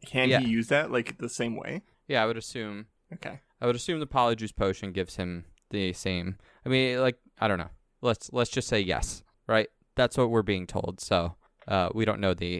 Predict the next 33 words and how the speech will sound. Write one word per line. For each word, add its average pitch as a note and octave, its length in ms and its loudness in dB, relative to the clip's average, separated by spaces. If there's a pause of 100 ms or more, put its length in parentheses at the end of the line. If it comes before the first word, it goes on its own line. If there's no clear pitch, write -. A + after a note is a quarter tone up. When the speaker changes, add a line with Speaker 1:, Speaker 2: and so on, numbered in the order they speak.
Speaker 2:
ins F#2 200 -4
and F2+ 80 -2
outs F2 240 -4
of F#2 140 0
how F2+ 380 2
the - 80 -4
science F2+ 480 -2
of F#2 80 -2
the G2+ 100 -6
magic F2 380 -4
works, F2 320 -4
John, F#2 340 -4
because F#2+ 240 -6
it's - 160 -8
magic, F2 380 -4
Speaker 1:
Well, D#3+ 120 6
I - 20 8
Speaker 2:
but E3+ 40 4
let's D#3+ 120 0
Speaker 1:
assume, G#3+ 140 4
Speaker 2:
just F3 120 2
Speaker 1:
like, C3 160 4
Speaker 2:
say - 60 -6
yes. - 200 -12 (160)
Speaker 1:
if B2+ 80 -6
we're C3 80 2
going D3 180 4
off B2+ 140 4
of, B2 120 2
like, A#2 200 -2
Polyjuice A#2 500 0
Potion, A#2+ 420 -6
like, C3 140 -10